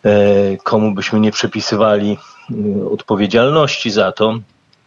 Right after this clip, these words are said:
to jednak bu-, zostawiają takie wrażenie, że rewolucja w dalszym ciągu trwa, a obecny rząd nie ma pomysłu, jak to uspokoić.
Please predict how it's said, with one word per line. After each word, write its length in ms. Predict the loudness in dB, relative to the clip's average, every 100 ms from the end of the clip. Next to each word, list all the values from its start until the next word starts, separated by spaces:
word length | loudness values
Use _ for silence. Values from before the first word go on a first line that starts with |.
| _ -12 -2
to 100 | 0
jednak 340 | 2 2 0
bu-, 200 | -4 -6
zostawiają 480 | -4 -2 0 2 2
takie 280 | -2 -2 -2
wrażenie, 540 | 0 -2 0 0 0
że 240 | -2 -2 -2
rewolucja 520 | -2 -2 -4 -4 -2 0
w 40 |
dalszym 360 | 0 -2 -6 -6
ciągu 340 | -4 -4 -4
trwa, 480 | -8 -2 -2 -2 -10 -16 -8 -2
a 60 |
obecny 540 | -2 0 -2 -2 -2 0
rząd 340 | 0 -2 0
nie 120 | 0
ma 120 | 0
pomysłu, 500 | -2 -2 -2 -2 0
jak 160 | 0 0
to 100 | -2
uspokoić. 760 | -2 -4 -2 0 -2 -4 -12